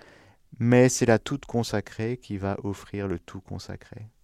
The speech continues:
Et Joseph, il va se laisser embarquer là-dedans,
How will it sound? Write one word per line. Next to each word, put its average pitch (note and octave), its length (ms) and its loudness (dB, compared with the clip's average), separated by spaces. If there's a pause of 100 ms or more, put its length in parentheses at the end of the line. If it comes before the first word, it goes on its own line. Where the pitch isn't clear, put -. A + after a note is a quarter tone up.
(600)
Et G#2 140 0
Joseph, F2 440 -4
il E2+ 60 -14
va D#2 140 -12
se - 80 -12
laisser E2+ 200 -8
embarquer E2 520 -8
là-dedans, E2+ 480 -12